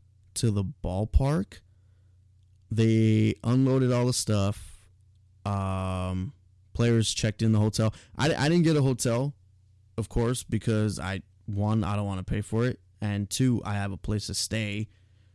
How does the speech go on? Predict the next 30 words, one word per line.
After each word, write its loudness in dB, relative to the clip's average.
But 0
yeah, 0
I, 0
uh, -2
as -2
soon 4
as 4
we 4
got 0
there, 2
it -2
was 2
a -8
little, 2
a -4
little 0
around 0
twelve, 0
a -4
little 0
past -2
twelve. -2
I -2
ended 2
up -2
staying, 2
uh, -2
at -6
the -6
ballpark. 0